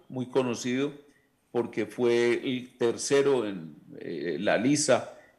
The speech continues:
en las elecciones del dos mil dieciocho, y un candidato independiente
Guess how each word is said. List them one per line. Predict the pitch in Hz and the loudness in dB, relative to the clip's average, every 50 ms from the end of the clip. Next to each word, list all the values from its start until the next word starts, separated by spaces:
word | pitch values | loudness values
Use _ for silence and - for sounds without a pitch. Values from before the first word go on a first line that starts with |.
| _ - | _ -2
en | - 123 120 110 | 2 2 4 4
las | 110 107 101 - - | 6 4 4 4 2
elecciones | 113 104 98 98 - 120 113 117 127 | -2 -2 -2 -2 -2 -4 -4 -2 -2
del | 123 117 107 | -4 -2 -2
dos | 110 107 101 | -2 -2 -2
mil | 104 107 107 | -2 -4 -2
dieciocho, | 117 131 131 127 143 139 123 120 123 - 139 127 - _ _ _ _ _ _ _ | -2 -4 -2 -2 0 0 0 0 -2 -4 -10 -10 -12 _ _ _ _ _ _ _
y | - 156 156 | 0 4 6
un | 156 151 151 151 156 160 156 151 151 | 6 8 6 6 4 0 -2 -4 -2
candidato | - 175 170 170 156 147 139 139 139 135 135 - 160 160 160 160 156 151 - | 0 0 2 4 6 8 8 8 8 6 4 2 2 2 4 4 4 4 2
independiente | 147 165 151 151 160 156 - 160 156 156 147 156 147 147 139 131 - 156 151 151 - - | 0 0 0 0 0 0 0 -2 0 0 2 4 4 2 2 0 -6 -6 -6 -8 -8 -16